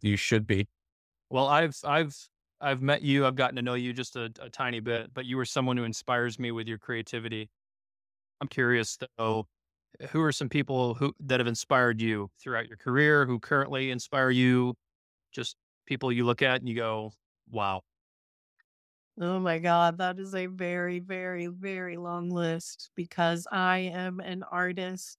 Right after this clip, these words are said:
Speaker 3: designer groupie. I am constantly looking at art and designers and creative people. In fact, I do a newsletter once a week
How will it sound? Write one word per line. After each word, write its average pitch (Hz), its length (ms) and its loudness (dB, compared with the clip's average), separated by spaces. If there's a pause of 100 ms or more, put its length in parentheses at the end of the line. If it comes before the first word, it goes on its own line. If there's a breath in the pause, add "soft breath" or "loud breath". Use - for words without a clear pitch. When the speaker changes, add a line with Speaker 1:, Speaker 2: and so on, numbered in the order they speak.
Speaker 3:
designer 175 560 -2
groupie. 180 560 -4 (680)
I 175 200 -2
am 175 220 -4
constantly 180 840 -4
looking 185 500 -4
at 180 320 -4 (180)
art 175 340 -2
and 175 200 -8
designers 180 760 -4
and 170 160 -10
creative 180 540 -2
people. 185 560 2
In 170 120 -2
fact, 170 280 0
I 170 80 -6
do 165 200 -8
a 165 60 -8
newsletter 165 680 -4
once 160 340 -8
a 165 80 -4
week 165 300 -6